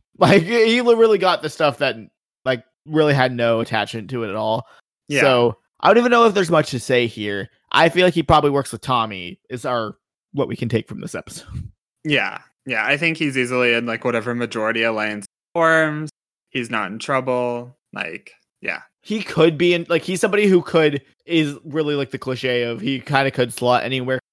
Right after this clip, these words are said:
Speaker 1: before he established yet.
Speaker 2: Mm-hmm.
Speaker 1: It could be a hilarious downfall in one episode thing. It could be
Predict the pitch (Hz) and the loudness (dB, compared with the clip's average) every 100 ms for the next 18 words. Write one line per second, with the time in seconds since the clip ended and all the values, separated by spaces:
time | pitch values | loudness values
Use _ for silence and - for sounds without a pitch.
0 | _ 104 98 - 95 87 78 - - - | _ -12 -12 -8 -8 -8 -10 -14 -16 -18
1 | _ _ 127 117 98 101 _ _ - 170 | _ _ -12 -10 -12 -14 _ _ -2 2
2 | 185 175 170 151 147 151 147 143 143 - | 2 4 2 2 0 2 2 0 -4 -4
3 | 131 131 127 123 120 117 117 120 - 123 | -4 -2 -4 -4 -6 -6 -6 -6 -6 -4
4 | 120 120 120 120 120 113 110 107 | 0 2 2 -2 -8 -6 -6 -8